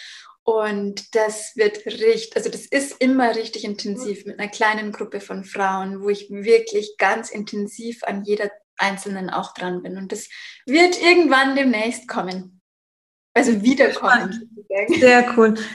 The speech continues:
Speaker 2: Ja, ich bin da auf jeden Fall, ich, äh, schaue mir das alles super gerne an und bin gespannt, was du da machst. Und ich liebe auch deine Videos. Also hier grad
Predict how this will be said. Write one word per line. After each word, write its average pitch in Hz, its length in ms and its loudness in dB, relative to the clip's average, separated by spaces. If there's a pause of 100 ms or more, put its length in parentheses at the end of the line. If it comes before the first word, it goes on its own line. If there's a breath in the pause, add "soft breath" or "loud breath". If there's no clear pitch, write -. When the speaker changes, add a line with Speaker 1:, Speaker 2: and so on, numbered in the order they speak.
(100)
Speaker 2:
Ja, 240 300 6
ich - 300 2
bin 320 180 8
da 311 180 8
auf 285 140 2
jeden 302 220 4
Fall, 302 280 6
ich, - 240 -2
äh, 285 140 4
schaue 294 240 2
mir 302 100 2
das 277 180 0
alles 302 360 2
super 294 420 2
gerne 269 300 2
an 262 160 2
und 277 100 2
bin 269 180 4
gespannt, 269 380 2
was 277 160 4
du 285 100 4
da 254 140 4
machst. 247 460 4
Und 269 260 2
ich - 220 0
liebe 277 360 8
auch 254 160 4
deine 247 360 2
Videos. 226 440 6
Also - 360 2
hier 247 220 6
grad 233 280 -4